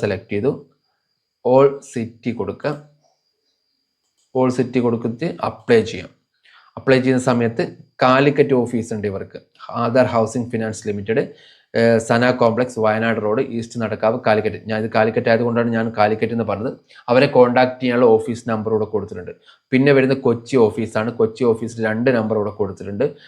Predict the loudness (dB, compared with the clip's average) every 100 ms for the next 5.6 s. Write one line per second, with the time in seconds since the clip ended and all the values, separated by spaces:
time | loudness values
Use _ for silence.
0 | _ 0 0 4 4 4 4 -2 -4 -2
1 | -4 -4 -8 -4 -4 -2 -2 -2 -2 -4
2 | -4 -8 -6 -4 -4 -10 _ _ _ 4
3 | 6 6 4 4 2 0 -2 -4 -6 -4
4 | -4 -4 -4 -6 -8 -10 -8 -6 -6 _
5 | -4 0 2 2 2 2